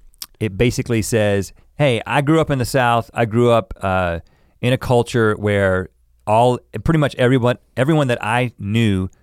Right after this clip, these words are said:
believed very specific things about the history of the Civil War, and there's, there is very much a, uh, kind of a glorification of the, the Southern cause, um, and not really stopping to,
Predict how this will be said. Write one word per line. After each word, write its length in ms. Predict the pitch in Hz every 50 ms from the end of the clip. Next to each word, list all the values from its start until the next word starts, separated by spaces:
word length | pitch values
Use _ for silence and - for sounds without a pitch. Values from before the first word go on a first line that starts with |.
| _ _ _ _
believed 380 | - 110 107 110 117 113 113 101
very 160 | 101 113 110
specific 460 | - - 107 - - 131 123 131 -
things 260 | - 127 117 113 101 98
about 240 | 92 110 107 98
the 80 | 87 95
history 420 | 101 107 98 - - 110 101 98
of 140 | 92 95 90
the 60 | 92
Civil 300 | 90 - 123 98 98 92
War, 400 | 87 87 87 85 85 85 85 82 - - _ _ _ -
and 120 | 101 104
there's, 180 | 107 107 95 95 104
there 280 | - 101 107 104 101 101
is 140 | 101 92 90
very 240 | 90 110 113 113 107
much 320 | 107 107 101 95 - - -
a, 380 | 95 95 92 90 87 87 85 - _ _ _ _ _ _ _ _ -
uh, 160 | - 82 82
kind 160 | 85 107 101
of 80 | 92 85
a 60 | 90
glorification 1080 | 85 95 101 107 110 110 - 110 98 - - 113 110 98 - - 104 95 87 82 76 - _ _ _ _ _ _ _
of 440 | - 92 92 92 90 87 85 - -
the, 220 | - 90 92 87 - - _ -
the 80 | 95 90
Southern 420 | - - - 107 101 104 98 92
cause, 640 | - - 95 90 80 71 60 60 - - - - _ _ _ _ _ _ _ _ _ _ -
um, 480 | 95 95 95 95 92 92 90 87 87 - _ _ -
and 120 | 104 101 104
not 180 | 123 120 117 110
really 180 | 117 113 113
stopping 440 | 101 - - 117 107 101 - 107 95
to, 420 | - - 110 98 95 92 90 87